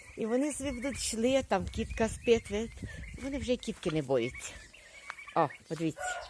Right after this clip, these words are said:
подивіться. Видите, як дружно. О, хто не знає, то, то знайте. Видите, як це сі робить? <laughs> Зараз їм дам водички туди. Ні, вони там мають, по-моєму, воду.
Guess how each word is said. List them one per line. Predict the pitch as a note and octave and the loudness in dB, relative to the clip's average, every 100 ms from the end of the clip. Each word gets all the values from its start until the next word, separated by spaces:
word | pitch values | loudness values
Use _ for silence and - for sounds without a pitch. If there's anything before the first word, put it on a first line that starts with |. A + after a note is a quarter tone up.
| - | -4
подивіться. | E3 D#3+ - - - F5+ F5+ - E5+ E5+ E5 | -2 0 0 0 0 -2 -2 -2 -4 -4 -2
Видите, | G3 B3 C4 | -2 -2 0
як | B3+ G#3+ | 2 4
дружно. | A#3+ B3 B3+ A#3+ C#4 - - - - - - - - - - | 4 6 4 2 -2 -2 -10 -10 -10 -8 -8 -10 -12 -10 4
О, | E3+ C3 - - - - - - - - - - | 8 8 4 -12 -12 -14 -14 -16 -18 -18 -18 -18
хто | - B3+ A3 | 6 8 10
не | G3 | 6
знає, | F3 F#3 F#3+ B3+ | 6 8 10 10
то, | - A3 G#3 - - - - | 10 8 8 4 -8 -4 6
то | A#3+ | 8
знайте. | G#3+ F#3+ E3 - F#3 | 10 10 10 10 4
Видите, | E3+ G3+ D4+ - C#4+ | 4 8 8 10 8
як | G#3+ | 8
це | - F#3+ | 8 6
сі | - | 8
робить? | F3+ F#3 F#3+ C4 - - - - | 10 10 8 2 0 -12 -12 0
<laughs> | B3+ B3 - - - - - D4+ E4+ D#4+ - | 2 4 4 0 -2 -12 -8 -6 -4 -6 4
Зараз | F#3 F#3 | 10 10
їм | F#3+ G3 | 8 4
дам | F#3 F#3 E3 | 10 8 10
водички | F3 A3 C#4 - G#3 | 6 6 4 4 2
туди. | E3+ D3 C#3+ | 4 6 6
Ні, | F3+ F#3+ | 8 6
вони | E3 F3 | 4 4
там | F#3+ | 4
мають, | F#3+ E3 D3 - | 6 6 6 2
по-моєму, | E3 E3 D#3 D3+ C#3+ | 2 4 4 2 2
воду. | D3+ D3+ D3+ | 2 2 0